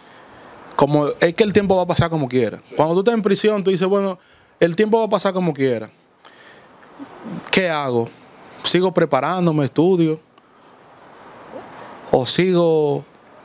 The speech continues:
Speaker 1: escribiendo canciones? Soy compositor." Antes hice algunas grabaciones musicales, pero no, no tuve mucho auge porque pasó el hecho. Pero aproveché el tiempo,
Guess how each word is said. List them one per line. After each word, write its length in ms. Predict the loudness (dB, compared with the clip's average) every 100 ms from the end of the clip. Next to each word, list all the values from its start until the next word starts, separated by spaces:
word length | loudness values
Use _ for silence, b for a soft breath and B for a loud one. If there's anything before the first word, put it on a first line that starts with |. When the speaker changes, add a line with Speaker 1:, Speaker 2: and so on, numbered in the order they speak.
| -20 -20 -20 -10 -2
Speaker 1:
escribiendo 540 | 0 2 2 2 0
canciones? 760 | -2 0 0 2 0 -2 -4 -8 -12
Soy 160 | -2 2
compositor." 680 | 2 2 0 0 0 -2 -4 -14 _ _ _ _ -20 -20 -20 B B B B B -20 -20 -20 -18 -18 -18 -12 -4
Antes 720 | -2 -2 0 0 0 -4 -8 -10 -20 -20 -20 -20 -20 -20 -20 -20 -14 -2
hice 320 | 2 2 2
algunas 300 | 0 0 0
grabaciones 420 | -2 -2 -2 0
musicales, 600 | 0 0 -2 -2 -2 -6 -10 _ B B B B -10 -2
pero 160 | 0
no, 260 | 0 0 0
no 140 | -2
tuve 240 | 0 0 2
mucho 320 | 0 0 0
auge 240 | 0 -2
porque 380 | -2 -4 -4 -6 -10 B B
pasó 280 | -2 0 0
el 80 |
hecho. 280 | 0 -2 -8 -20 B B B 0
Pero 500 | 0 2 0 0 0
aproveché 400 | 0 0 0 0
el 100 | -2
tiempo, 480 | -2 -2 -2 -6